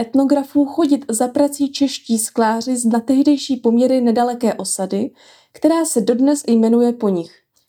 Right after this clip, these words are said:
Čechánky. Obloha je vymetená na ostře modro, slunce šílí, na duben bude za chvíli horko a sitě oranžové světlo bude pálit i z fotografií.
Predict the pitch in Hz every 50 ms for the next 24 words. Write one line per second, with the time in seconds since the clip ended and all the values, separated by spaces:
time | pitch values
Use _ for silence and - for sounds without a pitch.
0 | _ _ - - 233 220 220 - 202 190 190 196 190 - 190 190 190 - _ _
1 | _ _ _ _ _ _ _ _ _ _ _ _ _ _ - 262 254 240 302 330
2 | 320 311 330 277 254 240 202 208 214 220 220 220 247 254 247 247 247 240 - -
3 | 233 233 - - - - - 240 226 214 202 196 196 196 185 180 202 - - -
4 | _ _ - - - 254 254 254 240 - 226 214 - - - 214 202 190 190 190
5 | 190 190 180 180 196 247 - - _ _ _ _ _ 226 226 240 277 285 285 311
6 | 294 294 269 277 - 262 233 214 233 233 - - 269 269 277 254 233 220 214 214
7 | 220 220 220 - 269 269 - 220 - - 277 254 - 247 - 220 226 247 254 254
8 | 269 269 269 269 262 - - - 240 233 233 254 247 226 247 233 233 226 - 233
9 | 226 226 233 254 254 - - 226 - - - 233 233 220 196 214 196 190 - -
10 | 208 208 196 208 220